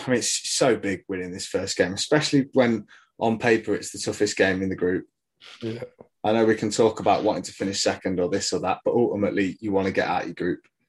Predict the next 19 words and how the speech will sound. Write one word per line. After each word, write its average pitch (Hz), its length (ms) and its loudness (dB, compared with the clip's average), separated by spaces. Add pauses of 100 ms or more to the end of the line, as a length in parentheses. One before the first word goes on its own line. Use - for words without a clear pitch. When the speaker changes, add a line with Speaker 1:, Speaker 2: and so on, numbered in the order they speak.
(340)
Speaker 1:
and 98 100 0
Speaker 2:
Yep. 101 100 8
Speaker 1:
winning, 98 320 4
winning 104 260 4
your 98 80 0
first 95 300 2
game 92 180 0
is 87 60 -6
the 90 60 -6
best 92 240 -2
way 90 120 2
to 82 100 -8
do 87 180 0
that. 180 180 -4 (540)
Um, 139 440 0 (1200)
so 101 400 4 (1040)
moving 131 280 2
to 107 100 -4
Friday, 113 580 2